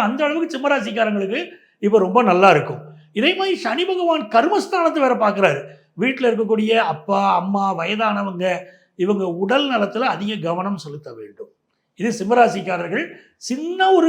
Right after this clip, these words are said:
ஹெல்த் ப்ராப்ளம் அவங்க வீட்ல அவங்களுக்கு இருந்தாலும், இவங்க மெடிக்கல் அட்வைஸ் எடுக்கணும். சிம்மராசிக்காரர்களுக்கும் ஹெல்த் இஷ்யூஸ் கொடுக்கும். ஆனால், இவங்களுக்கு வந்து நல்ல காசு பணம் வரப்போகுதுங்கிறது ஒரு நல்ல விஷயமா இருக்கு.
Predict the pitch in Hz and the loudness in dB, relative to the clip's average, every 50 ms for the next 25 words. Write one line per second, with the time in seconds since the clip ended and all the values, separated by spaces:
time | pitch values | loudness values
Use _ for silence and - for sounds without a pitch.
0 | 311 220 180 247 269 254 294 254 - 254 247 226 247 247 240 233 214 202 196 226 | 2 0 0 -2 -2 -2 -6 -2 2 2 2 4 2 0 0 0 -2 -2 -2 -4
1 | 214 220 208 190 190 185 180 180 165 175 180 180 180 175 196 269 - - - - | -4 -4 -4 -4 -4 -6 -10 -10 -10 -10 -4 -4 -2 -2 -2 -6 -8 -10 -18 -20
2 | _ _ _ 202 190 190 175 170 180 208 202 240 214 175 180 196 190 147 170 156 | _ _ _ -6 -4 -4 -4 -2 -4 -2 0 0 0 0 -2 -4 -4 -4 -8 -10
3 | 151 156 180 220 330 - - _ _ _ _ _ _ - - 175 185 220 247 262 | -10 -8 -8 -8 -8 -10 -14 _ _ _ _ _ _ -10 -8 -4 -2 0 2 2
4 | 247 202 254 214 240 240 240 240 254 262 277 254 180 196 208 - 226 214 202 - | 0 0 -2 -4 -2 -4 -4 -4 -6 -8 -8 -6 -6 -6 -6 -6 -6 -8 -8 -8
5 | - 196 180 160 - _ - 135 147 143 - 151 - - _ _ _ _ _ _ | -8 -14 -16 -16 -18 _ -16 -16 -16 -14 -14 -16 -16 -16 _ _ _ _ _ _
6 | _ - 160 160 160 147 147 143 - - - - - _ _ _ - 170 180 214 | _ -4 -4 -2 -2 -2 -2 -4 -6 -10 -18 -20 -20 _ _ _ -8 -4 -2 0
7 | 226 214 196 175 175 202 269 262 160 147 175 214 254 302 285 - - - 262 294 | 0 0 0 0 -4 -4 -6 -6 -6 -6 -6 -6 -6 -8 -8 -8 -6 -6 -2 0
8 | 330 330 330 381 359 349 330 302 277 247 233 214 226 220 202 190 170 170 170 214 | 0 0 0 0 -2 -2 -2 0 2 2 2 2 0 -4 -8 -8 -8 -10 -10 -10
9 | 294 294 196 151 139 143 143 156 151 127 - 160 135 127 123 - - - - _ | -10 -12 -12 -12 -14 -12 -10 -10 -12 -12 -14 -16 -16 -14 -14 -14 -14 -16 -20 _
10 | _ - | _ -20